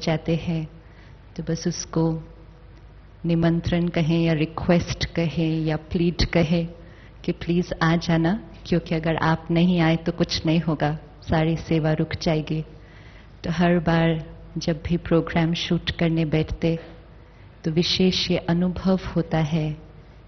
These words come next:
कि बाबा take over करता है, और कई बार सोच के कुछ और बैठते हैं, लेकिन उसके बाद निकलता totally कुछ और है,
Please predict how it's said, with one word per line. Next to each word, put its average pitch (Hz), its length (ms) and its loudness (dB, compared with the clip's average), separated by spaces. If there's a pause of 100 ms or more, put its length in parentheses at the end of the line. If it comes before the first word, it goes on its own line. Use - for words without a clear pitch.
(120)
कि 165 100 -6
बाबा 165 380 0
take 175 400 0
over 160 300 0
करता 160 460 -2
है, 151 360 -4 (640)
और 160 380 0 (400)
कई 180 200 4
बार 170 280 2
सोच 175 420 0
के - 160 0
कुछ 180 280 0
और 170 180 4
बैठते 160 440 0
हैं, 156 280 -2 (580)
लेकिन 165 640 0 (200)
उसके 175 280 -2
बाद 165 240 0
निकलता 170 540 0
totally 165 580 0 (480)
कुछ - 340 -2
और 160 180 0
है, 156 340 -2